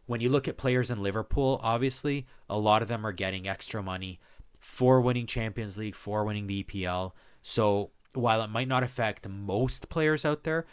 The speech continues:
it might actually have some effect on the Liverpool players in terms of their final take-home pay. So even though they're getting their weekly wages,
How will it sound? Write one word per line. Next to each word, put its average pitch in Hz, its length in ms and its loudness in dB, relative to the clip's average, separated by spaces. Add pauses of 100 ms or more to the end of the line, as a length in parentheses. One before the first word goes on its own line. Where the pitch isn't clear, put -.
(140)
it 117 120 -4
might 113 220 2
actually 120 320 -2
have 104 180 -8
some 98 240 -4
effect 98 440 -6
on 92 100 -8
the 90 60 -10
Liverpool 95 420 -8
players 92 460 -8
in 92 100 -12
terms 92 360 -12
of 92 180 -8
their 92 160 -8
final 95 340 -8
take-home 92 400 -10
pay. 120 320 -4 (260)
So 117 160 -2
even 147 360 4
though 143 100 4
they're 127 120 6
getting 113 260 0
their 117 100 2
weekly 107 300 -4
wages, 110 460 0